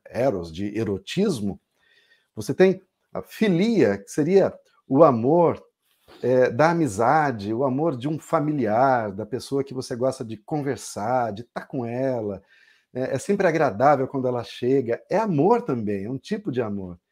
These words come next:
E você tem ainda, né, pelos gregos, o ágape, que é o amor que transcende, é o amor misericordioso, é o amor que não vê o erro do outro,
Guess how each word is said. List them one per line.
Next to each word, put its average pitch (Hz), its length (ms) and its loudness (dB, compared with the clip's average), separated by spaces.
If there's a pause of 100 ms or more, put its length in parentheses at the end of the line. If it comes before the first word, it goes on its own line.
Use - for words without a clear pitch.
(500)
E 143 100 -2
você 180 260 0
tem 202 340 0
ainda, 156 320 2
né, 139 160 0
pelos 131 360 0
gregos, 135 420 0
o 170 100 2
ágape, 156 540 4
que - 120 -10
é 202 80 -6
o 151 200 -4
amor 120 360 -2
que 117 140 -12
transcende, 117 880 -4
é 107 40 -6
o 107 60 -6
amor 107 280 -6
misericordioso, 101 1120 -8
é 98 40 -4
o 95 40 -6
amor 101 220 -8
que 104 100 -14
não 104 180 -8
vê 95 120 -12
o 90 200 -10
erro 110 360 2
do 101 160 -8
outro, 104 360 -6